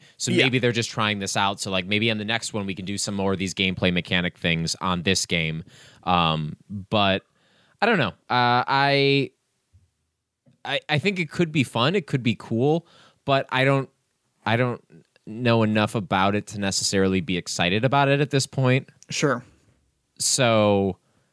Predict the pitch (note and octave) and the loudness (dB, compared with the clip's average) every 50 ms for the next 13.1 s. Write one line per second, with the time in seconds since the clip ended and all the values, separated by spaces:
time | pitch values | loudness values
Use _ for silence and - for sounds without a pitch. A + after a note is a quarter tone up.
0 | _ _ _ _ _ _ _ _ _ _ _ _ - B2 A#2+ - A#2 A#2+ A#2+ A#2+ | _ _ _ _ _ _ _ _ _ _ _ _ -4 -2 -2 -2 0 0 2 2
1 | B2 B2 A#2+ C3 A#2+ G#2+ G#2 - - - A#2 A2 G#2+ A2+ B2+ C3+ C3+ C#3 D3 - | 2 2 2 2 2 2 0 -2 -4 -4 -2 0 2 2 0 0 0 -2 -2 -2
2 | - D3 C#3+ D3 D#3 E3 E3 - - A2+ G#2 G2+ F#2 - - G#2+ G#2 G#2 G#2 G#2 | 0 0 0 2 0 -2 -2 -4 -4 -4 -4 -4 -4 -4 -2 0 0 0 0 -2
3 | G2+ - A2+ G#2 G2+ F2+ F#2 F2+ F2 E2 D#2+ - - - G2+ G#2+ A#2+ - - - | -2 -2 -4 -4 -2 -2 -2 -2 -2 -4 -4 -4 -4 -2 -2 -2 -2 -2 -4 -8
4 | - - G#2 G2 G2 G2 F#2+ F#2+ F#2 - G#2 - - G#2+ G2 G2 F#2 F2+ - F#2+ | -6 -6 -4 -4 -2 -2 -2 -2 -2 -2 -6 -4 -2 0 0 0 0 0 0 0
5 | F#2 F#2+ F#2+ - - A2+ G2+ F#2 E2 F#2+ F#2 F#2 E2 F#2 F#2+ F#2+ F2+ G2 F#2 F2 | 0 0 0 0 0 0 0 0 2 0 0 0 -2 -4 -4 -4 -2 -2 -2 -2
6 | - - G2 F2+ F#2 F#2 F2+ F#2 F#2 E2+ - - _ - G#2+ G2+ F#2+ - - - | -2 -4 -4 -2 -2 0 2 2 0 0 -2 -8 _ 0 2 2 2 0 -2 -4
7 | G#2 F#2 - - F#2 F#2 F#2 F#2 F#2+ F#2+ - _ - - F3+ F3 D#3+ D3 C3+ B2+ | -4 -2 -2 0 2 2 2 0 -2 -6 -10 _ -6 -2 0 0 2 0 0 0
8 | B2+ - F2 E2+ D#2+ D#2 D#2+ E2 F#2 - - C3 B2+ C#3 - - D4+ - - D#4+ | 0 2 2 2 2 0 -2 -4 -6 0 2 2 2 2 0 -4 -2 0 2 2
9 | B3 G3 - - G2+ E2 - - _ _ _ _ _ _ _ _ _ _ _ _ | 2 2 4 4 4 4 2 -2 _ _ _ _ _ _ _ _ _ _ _ _
10 | _ _ _ _ _ _ _ _ _ _ _ _ _ - C#4+ E4+ F4+ - D#4+ - | _ _ _ _ _ _ _ _ _ _ _ _ _ 0 0 0 2 2 2 4
11 | A3+ C4 C4+ C4 C#4 C#4+ C#4 C4+ B3 - - E3+ C#3 C3 C3+ C3+ C3+ C3 E3+ F3 | 6 6 4 4 4 4 2 2 2 2 2 0 2 2 0 0 0 2 0 0
12 | - - D#3+ D#3+ D3 C3+ - - - _ _ _ _ _ _ _ _ _ _ - | 0 2 2 2 2 0 -2 -8 -18 _ _ _ _ _ _ _ _ _ _ 0
13 | F4+ C#4+ - | 2 2 2